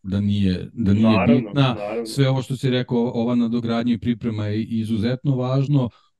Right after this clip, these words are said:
Speaker 1: Ovo što je Paja rekao, veoma je važno to strpljenje, ali uz to strpljenje stoji još jedna stvar, sad ne mogu se setim da li četvrta ili, ili peta,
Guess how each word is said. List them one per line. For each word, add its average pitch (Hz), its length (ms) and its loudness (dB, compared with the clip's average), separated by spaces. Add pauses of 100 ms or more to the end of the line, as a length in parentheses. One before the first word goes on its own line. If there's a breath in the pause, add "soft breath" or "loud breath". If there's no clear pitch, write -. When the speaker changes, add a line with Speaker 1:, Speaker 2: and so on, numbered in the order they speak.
(120)
Speaker 1:
Ovo 120 240 -2
što - 140 -4
je 104 40 -4
Paja - 320 0
rekao, 120 300 -2 (180)
veoma 117 520 6
je 117 80 2
važno 120 320 0
to 120 180 -2
strpljenje, 123 680 4
ali 113 220 0
uz 104 120 -2
to 131 160 0
strpljenje 120 580 0
stoji 120 280 -2
još 123 200 -4
jedna 120 260 0
stvar, 120 260 -4
sad 113 120 -4
ne 113 60 0
mogu 113 120 -2
se - 40 -16
setim 117 240 -2
da 117 80 -2
li 113 120 -2
četvrta 117 400 -2
ili, 110 180 -2
ili 110 220 0
peta, 110 460 -2